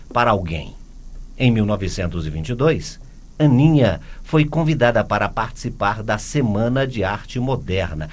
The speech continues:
mas Cantídio não permitiu.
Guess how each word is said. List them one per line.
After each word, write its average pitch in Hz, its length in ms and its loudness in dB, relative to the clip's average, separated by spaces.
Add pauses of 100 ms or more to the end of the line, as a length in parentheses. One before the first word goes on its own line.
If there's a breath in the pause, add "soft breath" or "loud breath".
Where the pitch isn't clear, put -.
(140)
mas 135 540 6
Cantídio 165 920 4 (340 loud breath)
não 156 400 8
permitiu. 92 720 -2